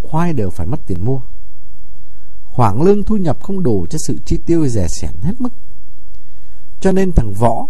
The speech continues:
đứa con lớn mười ba tuổi của Cường, đêm đêm đã cùng hai đứa em gái đi cưa trộm cành cây dọc hai bên đường và trong các công viên, vừa để đun, vừa để bán kiếm tiền mua thêm rau dưa.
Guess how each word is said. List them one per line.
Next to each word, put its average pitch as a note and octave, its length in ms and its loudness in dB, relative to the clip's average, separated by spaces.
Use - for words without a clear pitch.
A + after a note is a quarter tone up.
đứa E3 120 0
con D#3+ 300 0
lớn F#3 260 -2
mười A2+ 160 0
ba A#2 160 0
tuổi E2 300 0
của E2+ 120 -2
Cường, E2+ 300 0
đêm C3+ 280 0
đêm C#3 180 0
đã B2 140 -2
cùng F2 220 0
hai A2 180 0
đứa C3 100 0
em A#2+ 140 -2
gái A2+ 300 0
đi C#3+ 100 0
cưa B2 180 2
trộm F2+ 180 0
cành D2+ 160 0
cây A2+ 200 0
dọc - 300 0
hai G#2 120 0
bên G#2+ 220 0
đường E2+ 240 0
và D#2+ 200 0
trong F2 160 0
các G#2+ 160 0
công G#2 180 0
viên, G2+ 200 2
vừa F#2+ 180 0
để C#2 240 0
đun, A#2 160 2
vừa D#2+ 180 0
để - 160 -2
bán E2 360 -2
kiếm C3 220 0
tiền D#3 160 0
mua G#2 160 0
thêm G2 260 0
rau G2 180 0
dưa. G2 180 0